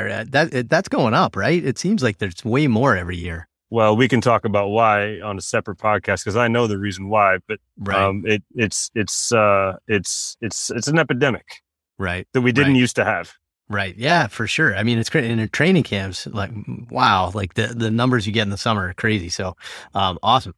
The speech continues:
Speaker 1: All right. So what's one thing that you've recently changed or evolved your thoughts on?
Speaker 2: Oh, man. There's not just one. There's a lot.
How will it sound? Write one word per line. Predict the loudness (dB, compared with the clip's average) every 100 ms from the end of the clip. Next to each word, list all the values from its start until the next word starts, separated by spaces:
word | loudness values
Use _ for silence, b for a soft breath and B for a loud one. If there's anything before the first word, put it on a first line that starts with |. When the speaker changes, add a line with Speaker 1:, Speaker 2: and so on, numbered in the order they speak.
| 0
Speaker 1:
All | 2
right. | 4 2
So | 2
what's | 0 2 2 4
one | 0 2 4 4
thing | 4 4 4
that | 4
you've | 2 -2 0
recently | 2 2 -2 -4 -6
changed | -2 2 2 2 0
or | -2
evolved | -2 -2 -4 -8
your | -8
thoughts | -6 -4 -6 -10
on? | -14 -16 -20 _ _ _ _ _ _ _ _ _ _ _ _ _ _ _ _ _ _ _ _ 0
Speaker 2:
Oh, | 4 6 6
man. | 4 2 2 0 -4 _ _ -8
There's | -4 0
not | -2 -2
just | -6 -6
one. | -4 -2
There's | 0 -2
a |
lot. | -2 -2 -2